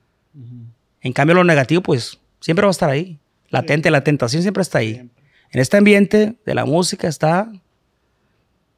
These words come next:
Speaker 2: interminable, mujeres, drogas,
Speaker 1: Excesos.
Speaker 2: excesos. Y cuando sientes que te mueven un poco el piso, aunque haya gravedad, a todos nos ha pasado.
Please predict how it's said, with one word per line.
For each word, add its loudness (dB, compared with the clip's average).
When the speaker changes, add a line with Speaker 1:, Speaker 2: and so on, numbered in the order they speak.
Speaker 2:
interminable, 0
mujeres, -2
drogas, 0
Speaker 1:
Excesos. -16
Speaker 2:
excesos. -2
Y -4
cuando 0
sientes 0
que -4
te -2
mueven 2
un 2
poco 0
el 0
piso, 2
aunque -2
haya 2
gravedad, 2
a -2
todos 2
nos 2
ha 0
pasado. -4